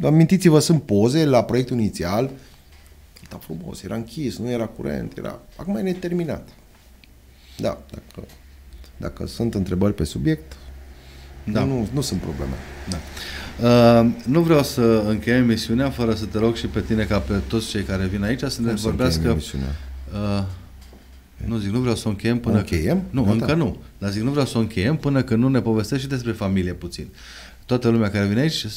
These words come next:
Speaker 2: undeva mai spre finalul emisiunii, ne povestește și de familie.
Speaker 1: E, familie, da. Uite, puțină lume în Arad știe că, și o salut pe soția mea că se uită la televizor,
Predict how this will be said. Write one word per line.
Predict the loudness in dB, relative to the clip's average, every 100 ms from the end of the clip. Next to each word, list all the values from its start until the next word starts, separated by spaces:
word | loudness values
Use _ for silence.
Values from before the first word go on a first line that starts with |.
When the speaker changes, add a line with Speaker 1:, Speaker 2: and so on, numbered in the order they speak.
| -8
Speaker 2:
undeva | -2 0 0 0
mai | 0 -2
spre | -2
finalul | -2 -2 0
emisiunii, | 0 -2 -4 -2
ne |
povestește | -2 -2 -2 -4
și | -4
de | -4
familie. | -4 -4 -4 -8 -16 -20 -20 -20 -20 -20 -20 -20 -20
Speaker 1:
E, | -20 -20 -20 -20 -18 -18 -20 -20 -20
familie, | -18 -12 -10 -6 -6
da. | -4 -6 -8 -14 _ _ -20 -20 -20 -20 -20 _ -20 _ _ -10
Uite, | -4 -4 -6 -16 -20 -20 -20 -20 _ _ _ _ _ _ _ _ -20 -20 -20 -20 -20 -20 _ -20 -20 -20
puțină | -10 -4 0
lume | 0 0
în | 0
Arad | 0 -2
știe | -4 0 0 0
că, | -4 -2 -2 -2 -4 -6 -8 -14 _ _ -16
și | -10
o |
salut | -6 -2 -2 -2
pe | -4 -6
soția | -6 -6 -4
mea | -4 -4
că | -6
se | -8
uită | -6
la | -6
televizor, | -6 -6 -8 -6 -6 -8